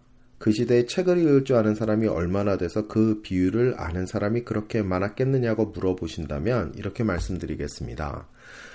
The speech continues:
그 시대의 책은 암기를 도와주는 도구였지 지금처럼 읽는 독서용이 아니었습니다.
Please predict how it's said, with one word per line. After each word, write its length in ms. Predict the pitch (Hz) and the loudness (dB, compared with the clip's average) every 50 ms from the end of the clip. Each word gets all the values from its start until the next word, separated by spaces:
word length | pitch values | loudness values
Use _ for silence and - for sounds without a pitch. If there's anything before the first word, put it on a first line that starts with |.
| - - - - - - - - - - - _ - - _ - - | -20 -20 -20 -20 -20 -20 -20 -20 -20 -20 -20 _ -20 -20 _ -12 -6
그 120 | - 107 | -6 -4
시대의 360 | - - 127 147 151 156 151 | 0 4 6 8 8 8 6
책은 480 | 156 - 151 135 131 147 143 135 - - - | 2 0 0 2 2 2 2 2 0 -2 -2
암기를 520 | - 92 92 95 104 107 135 135 139 135 | -2 0 0 2 2 4 6 6 6 4
도와주는 500 | 135 101 98 98 98 - 101 107 107 104 | 4 4 2 2 2 2 2 2 2 2
도구였지 720 | 104 87 80 80 78 73 73 - - 127 131 127 107 - | 0 -2 -2 -2 -2 -2 -4 -2 -2 0 2 2 0 -2
지금처럼 560 | - - 104 104 117 120 - 135 131 135 135 | -2 0 2 2 2 2 2 2 2 2 2
읽는 420 | 110 87 87 87 92 107 120 131 131 | 2 0 0 0 2 2 2 0 0
독서용이 600 | - 95 80 - - 135 131 135 131 131 135 135 | -2 -4 -4 0 4 4 6 6 6 4 2 2
아니었습니다. 840 | 110 80 78 73 60 52 - - 71 69 69 67 69 64 62 73 69 | 2 0 0 -2 -4 -6 -6 -6 -6 -4 -4 -4 -4 -6 -8 -8 -12